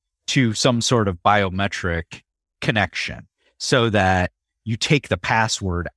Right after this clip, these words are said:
out of it and it's identifying the machine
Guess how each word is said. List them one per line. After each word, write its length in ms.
out 240
of 140
it 280
and 120
it's 160
identifying 960
the 220
machine 800